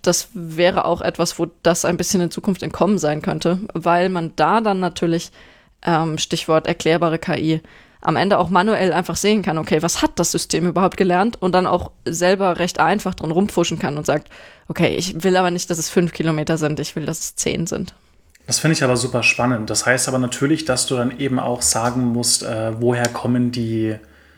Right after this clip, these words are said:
Speaker 2: äh, oder dass du dir überlegen musst, quasi, woher kommen die Beispiele dafür? Man müsste dann quasi auch immer sagen, ich komme jetzt in die Wohnung rein und ich merke, da ist eine Bullenhitze. Ähm, möchte ich das oder möchte ich das nicht? So stelle ich mir das dann gerade vor,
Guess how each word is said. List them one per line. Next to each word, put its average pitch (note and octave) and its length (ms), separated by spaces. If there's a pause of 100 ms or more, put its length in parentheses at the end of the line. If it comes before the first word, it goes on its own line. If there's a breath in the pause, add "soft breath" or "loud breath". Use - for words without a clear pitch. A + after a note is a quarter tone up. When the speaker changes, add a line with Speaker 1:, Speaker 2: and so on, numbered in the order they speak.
(440 soft breath)
Speaker 2:
äh, A#2 140
oder G#2+ 240
dass - 260
du - 80
dir B2+ 80
überlegen A#2 320
musst, B2 200
quasi, A#2+ 280
woher A#2 180
kommen B2+ 260
die A#2+ 80
Beispiele A2 520
dafür? G2+ 420 (400 loud breath)
Man A2+ 140
müsste A#2+ 240
dann A#2+ 180
quasi B2 400
auch A#2+ 140
immer B2 240
sagen, A#2 520 (520 loud breath)
ich - 120
komme D#3 180
jetzt D3+ 100
in C#3+ 80
die B2+ 100
Wohnung D3+ 240
rein A2+ 300
und C#3+ 100
ich B2+ 140
merke, B2 260
da B2+ 80
ist A#2+ 220
eine B2 80
Bullenhitze. B2+ 720 (440 loud breath)
Ähm, A#2+ 440
möchte D3 420
ich E3+ 100
das D3+ 220
oder C3+ 140
möchte C3 280
ich A#2+ 80
das A#2 220
nicht? B2+ 340
So C3+ 160
stelle C3 220
ich B2+ 80
mir C3 80
das B2 160
dann A#2 160
gerade A#2 200
vor, C#3 440